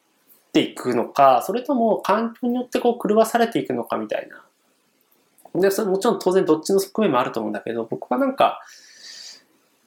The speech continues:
自らこう狂っていくというか、狂おうと思って狂っていく。それはなんかちょっと語弊もあるんだけど、でも狂うっていうのはなんかこう自発動詞、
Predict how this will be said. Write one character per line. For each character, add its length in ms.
自 220
ら 220
こ 200
う 140
狂 80
っ 20
て 240
い 120
く 120
と 160
い 100
う 40
か、 400
狂 480
お 100
う 40
と 80
思 260
っ 40
て 140
狂 140
っ 60
て 340
い 80
く。 60
そ 140
れ 60
は 60
な 100
ん 40
か 360
ち 60
ょ 40
っ 100
と 120
語 120
弊 200
も 300
あ 60
る 60
ん 40
だ 100
け 100
ど、 420
で 60
も 80
狂 260
う 40
っ 40
て 160
い 40
う 40
の 60
は 60
な 80
ん 20
か 100
こ 140
う 20
自 140
発 320
動 160
詞、 400